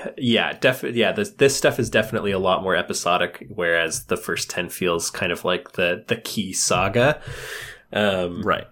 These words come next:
Speaker 1: where they, they have that kind of unifying element, even though it is kind of like, like, like we talked about last time, it is less focused in some ways,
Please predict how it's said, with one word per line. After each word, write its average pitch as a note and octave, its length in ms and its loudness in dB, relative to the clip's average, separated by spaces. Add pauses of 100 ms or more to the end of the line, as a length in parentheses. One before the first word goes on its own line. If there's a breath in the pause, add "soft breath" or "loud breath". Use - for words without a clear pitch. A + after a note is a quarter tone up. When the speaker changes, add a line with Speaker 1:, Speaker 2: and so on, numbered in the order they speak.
(100)
Speaker 1:
where G#2 220 4
they, F#2 240 4
they G2 180 0
have G2 280 0
that F#2 180 2
kind G2+ 180 -4
of F2 100 -6
unifying F#2 520 -2
element, F#2 480 -2
even A#2 340 2
though G2 300 4
it F#2+ 180 2
is F#2+ 180 2
kind F#2+ 360 0
of F#2 120 2
like, F2+ 400 -2 (600)
like, A#2+ 240 2
like A2 300 0
we A2 80 2
talked - 280 -4
about F2+ 200 0
last F2 240 0
time, F#2 200 -2
it F#2 120 -2
is F#2 160 -4
less F#2+ 240 2
focused F#2+ 520 0
in A#2+ 100 2
some A#2+ 280 2
ways, B2+ 500 4